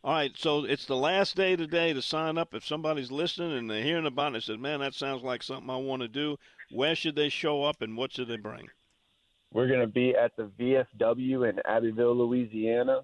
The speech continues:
Speaker 2: That's right behind the National Guard unit off of Highway fourteen. Uh, we're gonna start, we'll be having the luncheon, but if they give me a call and they say, "Hey, I may not be there at twelve, but I can be there th-,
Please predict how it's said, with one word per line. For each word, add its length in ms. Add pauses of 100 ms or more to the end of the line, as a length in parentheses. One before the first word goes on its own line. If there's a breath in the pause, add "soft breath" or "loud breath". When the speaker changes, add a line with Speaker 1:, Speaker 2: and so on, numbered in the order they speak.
Speaker 2:
That's 220
right 180
behind 300
the 60
National 480
Guard 320
unit 240
off 180
of 80
Highway 440
fourteen. 640 (640 loud breath)
Uh, 280
we're 140
gonna 200 (100)
start, 380 (680)
we'll 140
be 140
having 260
the 80
luncheon, 480
but 200
if 140
they 160
give 240
me 140
a 100
call 280
and 100
they 140
say, 180
"Hey, 240
I 100
may 160
not 220
be 120
there 200
at 100
twelve, 380
but 100
I 120
can 180
be 140
there 240
th-, 260